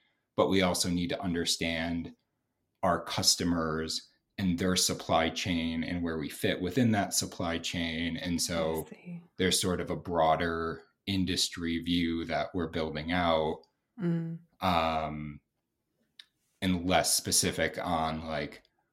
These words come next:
Speaker 1: what is our customer behavior? 'Cause we, we have, I don't know, ten, order of ten customers.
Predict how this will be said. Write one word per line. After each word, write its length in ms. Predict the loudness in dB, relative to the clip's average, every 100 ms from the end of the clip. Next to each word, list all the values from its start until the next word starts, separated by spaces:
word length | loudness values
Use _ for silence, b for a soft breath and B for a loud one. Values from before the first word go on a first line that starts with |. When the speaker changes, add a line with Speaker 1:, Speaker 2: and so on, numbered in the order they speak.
| _
Speaker 1:
what 220 | 0 2 2
is 120 | 0
our 100 | 0
customer 500 | -2 -4 -4 -6 -4
behavior? 480 | 2 4 4 2 0
'Cause 220 | -4 0
we, 360 | 2 2 0 -6 _ _ _ _
we 220 | -4 -2 2
have, 440 | 4 2 0 -10 -10
I 80 | -6
don't 100 | -6
know, 60 | -6
ten, 380 | -2 0 0 -2 -2
order 260 | -2 -2
of 100 | -4
ten 280 | -4 -2 -2
customers. 920 | -2 -2 -2 -2 -2 -2 -2 -2 b